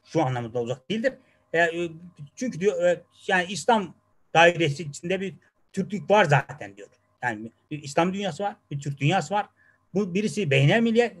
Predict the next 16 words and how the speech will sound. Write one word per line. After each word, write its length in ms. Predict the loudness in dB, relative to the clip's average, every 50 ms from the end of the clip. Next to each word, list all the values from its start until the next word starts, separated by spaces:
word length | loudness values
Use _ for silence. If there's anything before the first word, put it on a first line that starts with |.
| -16
millet 680 | -12 -12 -12 -12 -8 -4 -4 0 2 2 2 2 0 -4
diyor. 200 | -8 -8 -8 -10 _ _ _ _
İslam 340 | -14 -4 -2 -2 -2 0 0
beynel 260 | 0 0 0 0 -2
millettir. 380 | -2 -2 -4 -2 -4 -8 -10 -12 _ _ _ _ _ _ _ _ _ _ -2
Türkçülük, 400 | -2 -2 -2 -4 -12 -14 -14 _ _ _ _ _ _ _ _ 2
e, 340 | 6 6 6 6 4 2 -2 _ _ _ _ _ -20 _ _ _ _ _ -10 -2
me-, 240 | 0 2 2 2
milli, 540 | 0 0 0 0 2 0 0 -2 -2 -6 -8 _ _ _ _ _ _ _ _ _ _ _ _ _ _ _ _ _ -4
e, 220 | -2 0 0 2 0
bizim 220 | 0 0 0 0
tarafımızdan, 720 | 2 2 2 2 2 -2 -10 -10 -10 -10 -10 -10 -10 -10 _ _ _ _ _ -8
e, 120 | -6 -6 -6 -6 _ _ _ _ _ _ _ _ _ _ _ _
şey, 180 | -12 -10 -10 -10
mi-, 200 | -10 -12 -10 -2
milliyetçilik 500 | 2 2 4 4 4 2 -2 -6 -10 -10